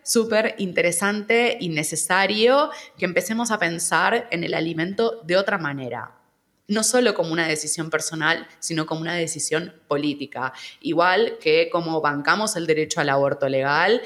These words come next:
igual que como bancamos, eh, el derecho de transexuales a tener un documento que sea acorde a su identidad de género.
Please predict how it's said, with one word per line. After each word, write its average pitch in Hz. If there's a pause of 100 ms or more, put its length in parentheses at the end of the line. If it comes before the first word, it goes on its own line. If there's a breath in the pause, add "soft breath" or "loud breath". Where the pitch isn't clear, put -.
(240 loud breath)
igual 147
que 160
como 151
bancamos, 160 (280 loud breath)
eh, 135
el 151
derecho 156
de 147
transexuales 156
a 135
tener 139
un 170
documento 156 (200 loud breath)
que -
sea 147
acorde 160
a 160
su 127
identidad 127
de 135
género. 87